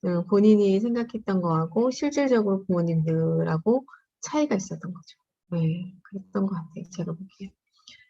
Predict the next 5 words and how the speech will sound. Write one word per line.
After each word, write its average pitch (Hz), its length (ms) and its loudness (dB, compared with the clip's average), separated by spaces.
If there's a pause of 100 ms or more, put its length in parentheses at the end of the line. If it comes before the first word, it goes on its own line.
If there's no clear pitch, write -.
근데 214 120 4
제가 220 720 6
그 233 220 4
이후에도 214 760 6 (680)
사실은 254 1160 2